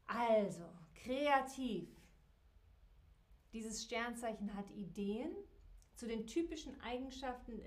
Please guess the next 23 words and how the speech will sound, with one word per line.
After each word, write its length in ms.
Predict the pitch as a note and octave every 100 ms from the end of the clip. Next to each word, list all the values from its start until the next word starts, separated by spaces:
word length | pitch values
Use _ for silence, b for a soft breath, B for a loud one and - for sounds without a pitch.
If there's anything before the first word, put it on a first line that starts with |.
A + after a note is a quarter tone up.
| -
des 280 | G#3 G3+ E3+
Wassermanns 680 | A#3+ B3 - G#3+ G#3 G#3 G#3 - - -
zählt 380 | C#4 C#4+ D4 C#4+ C#4+
vor 260 | A3 -
allem 380 | - A#3 A#3 A3
seine 240 | G3 F3+ F#3
Kreativität. 1040 | - F#3 E3+ E3+ F3 E3 D#3 - F#3 G#3+ - - B B B B B -
Man 180 | G3+
kann 320 | G3+ A#3 A#3+ A3+
sich 200 | A3+ -
sicher 440 | - D4+ D#4 F4 D4+
sein, 320 | B3 A3+ A3+
dass 180 | G#3 G#3
es 80 | G3
mit 180 | G#3 G3+
ihm 360 | G3+ G3 F#3
nie 320 | G3 G#3+ A#3 G#3+
langweilig 1000 | G3 F#3 A3+ C#4 C4 F3+ E3 E3 E3+ -
wird. 300 | E3+ - F3
Mit 140 | F3+
ihm 280 | G3 G3 A3+
nie 500 | C4+ D#4 E4 E4 D#4 -
langweilig. 1000 | F#3+ G3+ G#3 A#3 A#3+ G3 D#3+ D#3 D#3+ -